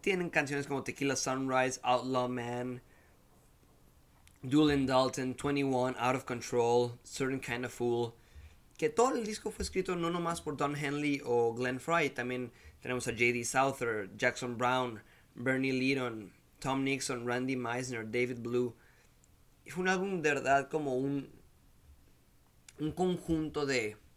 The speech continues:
que los ro-, que los, perdón, que los Eagles pus-, pusieron la fuerza a los cuatro, los cuatro miembros de los Eagles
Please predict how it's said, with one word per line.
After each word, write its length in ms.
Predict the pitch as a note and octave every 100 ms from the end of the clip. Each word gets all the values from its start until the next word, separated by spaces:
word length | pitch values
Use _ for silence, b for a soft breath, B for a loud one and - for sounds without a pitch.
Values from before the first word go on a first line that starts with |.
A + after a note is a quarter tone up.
| _ b b b b b b
que 140 | - C3+
los 140 | B2+
ro-, 200 | C#3+ -
que 100 | D3+
los, 220 | A#2 G#2
perdón, 300 | G#2+ G2+ G2
que 80 | -
los 220 | C3 A#2 -
Eagles 520 | D#3 E3 D#3+ - - - _ _ _ _ _ - - - _ _ _
pus-, 260 | - D#3 - C#3 - - -
pusieron 360 | D3 E3+ F3 E3
la 100 | C3+
fuerza 320 | D3 C#3+ D#3+
a 60 |
los 180 | D3 -
cuatro, 460 | - C#3 C3 - -
los 140 | A2 -
cuatro 300 | D3+ D3 D3+
miembros 320 | C#3 C3+ C3
de 60 |
los 120 | A#2+ C3
Eagles 320 | B2+ B2